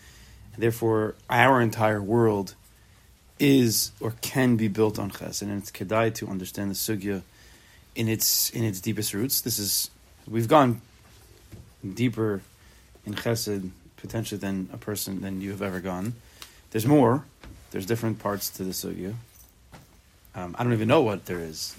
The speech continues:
more, but there is more. And, uh, we dis-, we were discussing how Chesed really starts from the top down.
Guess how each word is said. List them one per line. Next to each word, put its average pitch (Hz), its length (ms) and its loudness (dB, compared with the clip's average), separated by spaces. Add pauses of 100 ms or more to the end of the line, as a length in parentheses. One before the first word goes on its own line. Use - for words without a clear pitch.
more, 98 260 -6
but - 120 -10
there 139 140 6
is 135 120 6
more. 110 380 0 (1080)
And, 101 400 -2
uh, 95 320 0
we 101 120 -4
dis-, - 360 -4
we 110 220 0
were 107 60 -2
discussing 117 540 -2
how 110 200 -2
Chesed 113 420 -4
really 113 160 0
starts 104 540 -6 (640)
from 104 180 -8
the 98 60 -6
top 113 340 -2
down. 95 280 -4